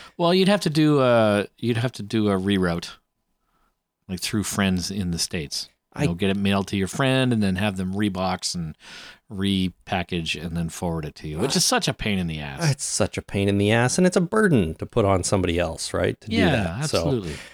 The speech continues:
Speaker 2: so I, I don't wanna do that, but it's, it's a giant pain. Um, but I wanted to bring it up and let everyone know in case you missed it. I think they announced it on A M C's Talking Dead the other night, uh, because that's when the news sorta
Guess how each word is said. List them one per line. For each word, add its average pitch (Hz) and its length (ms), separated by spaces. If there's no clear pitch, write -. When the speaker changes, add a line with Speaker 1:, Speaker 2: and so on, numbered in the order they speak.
Speaker 2:
so 120 240
I, 139 260
I 135 140
don't 120 120
wanna 92 180
do 78 120
that, 80 320
but 95 300
it's, - 340
it's 160 260
a 90 160
giant 87 360
pain. 90 520
Um, 90 380
but 151 280
I 127 60
wanted 131 240
to 120 80
bring 110 160
it 101 100
up - 240
and 92 180
let 101 120
everyone 98 280
know 95 200
in 87 60
case - 280
you 87 60
missed 92 320
it. 95 140
I 107 120
think - 480
they 165 160
announced 113 440
it - 220
on 95 220
A 95 100
M 98 100
C's 104 280
Talking 120 400
Dead 117 180
the 123 120
other 123 140
night, 127 300
uh, 95 420
because 95 240
that's 104 240
when 120 200
the 107 80
news 101 320
sorta 95 440